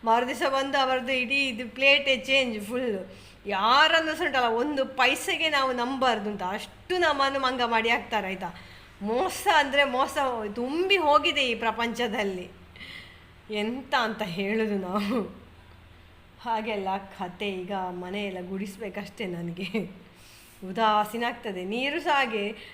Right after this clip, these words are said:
ಮೊನ್ನೆ ಹಾಗೆ ಫುಲ್ ನೀರು ತೆಗ್ದಲ್ಲ ನಾನು, ತೆಗ್ದ ದಿವಸ ಪುನಃ ಬಂದು ಪುನಃ ತುಂಬಿದೆ ನೀರು ಅಂತ. ಅದಕ್ಕೆ ನಾನು ತೆಗೀಲೇ ಇಲ್ಲ. ಪುನಃ ಮಳೆ ಬ-, ಮಳೆ ಬರುವಷ್ಟು ಬರ್ಲಿ, ಫುಲ್ಲು ನೀರು ಆಗ್ಲಿಲ್ಲ, ಸಾಯ್ಲಿ ಆಚೆ ಅಂತ ಹೇಳಿ ಇವತ್ತು ಬರ್ಲೇ ಇಲ್ಲ.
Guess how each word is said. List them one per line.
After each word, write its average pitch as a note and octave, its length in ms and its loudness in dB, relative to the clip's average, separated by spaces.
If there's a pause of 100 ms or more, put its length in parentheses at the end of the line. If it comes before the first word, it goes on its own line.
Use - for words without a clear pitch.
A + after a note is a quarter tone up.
(120)
ಮೊನ್ನೆ B3+ 320 2
ಹಾಗೆ F4+ 280 4
ಫುಲ್ D4+ 420 -2
ನೀರು E4 200 2
ತೆಗ್ದಲ್ಲ C4 460 2
ನಾನು, G3+ 260 -2 (280)
ತೆಗ್ದ D#4+ 220 0 (100)
ದಿವಸ F4+ 160 0 (160)
ಪುನಃ G4+ 260 6
ಬಂದು E4 420 2
ಪುನಃ F4+ 200 0
ತುಂಬಿದೆ B3 440 -2
ನೀರು A3+ 320 -2
ಅಂತ. G#3 180 -4 (340)
ಅದಕ್ಕೆ E4+ 240 6
ನಾನು D#4+ 160 8
ತೆಗೀಲೇ F4 340 4
ಇಲ್ಲ. A#3 120 4
ಪುನಃ C4 200 0
ಮಳೆ B3 240 2
ಬ-, A#3 320 0
ಮಳೆ A#3+ 260 2
ಬರುವಷ್ಟು B3+ 540 0
ಬರ್ಲಿ, A#3 260 0
ಫುಲ್ಲು B3 260 -4
ನೀರು A#3+ 260 0
ಆಗ್ಲಿಲ್ಲ, G#3 440 0
ಸಾಯ್ಲಿ G#3+ 400 2
ಆಚೆ F#3+ 340 -4
ಅಂತ G#3 140 -6
ಹೇಳಿ G3+ 240 -4
ಇವತ್ತು A3+ 280 -4
ಬರ್ಲೇ A3 440 0
ಇಲ್ಲ. G3 160 -6